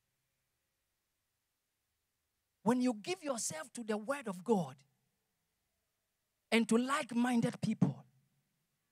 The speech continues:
you grow. Listen, you don't grow faith. You grow your mind to agree with the faith in you. Mm-mm. Faith cannot be grown.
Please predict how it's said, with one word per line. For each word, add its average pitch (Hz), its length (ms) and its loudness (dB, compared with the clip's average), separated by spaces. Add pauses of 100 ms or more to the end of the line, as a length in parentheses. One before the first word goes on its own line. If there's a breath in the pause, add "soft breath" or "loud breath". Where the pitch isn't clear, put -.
(160)
you 240 280 0
grow. 254 460 -2 (760)
Listen, 175 360 -2 (440)
you 226 280 2
don't 320 320 0
grow 226 240 0
faith. 185 500 -6 (880)
You 196 260 -4
grow 226 220 0
your 214 220 -2
mind 190 560 -6 (480)
to 190 120 2
agree 185 420 -2
with 190 160 -2
the 160 80 -8
faith - 280 -10
in 180 140 -2
you. 156 180 0 (1900)
Mm-mm. 247 260 -4 (220)
Faith 370 380 -2 (120)
cannot 226 340 -2
be 214 80 -6
grown. 185 340 -4